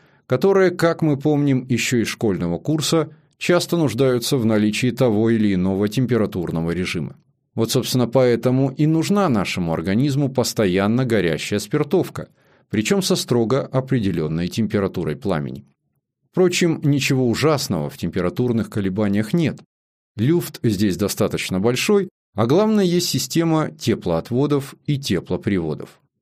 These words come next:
Потливость, например, это способ понизить температуру тела, а субфибрилитет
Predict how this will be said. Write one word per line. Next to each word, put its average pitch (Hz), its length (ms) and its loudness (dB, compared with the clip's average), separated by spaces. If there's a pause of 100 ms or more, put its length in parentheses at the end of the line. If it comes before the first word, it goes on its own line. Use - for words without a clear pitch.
(160)
Потливость, 180 480 2
например, 117 640 2
это 156 200 0
способ - 540 -2
понизить 117 680 -2 (100)
температуру 160 600 0
тела, 170 420 0 (420)
а 92 140 -2
субфибрилитет 113 1120 -2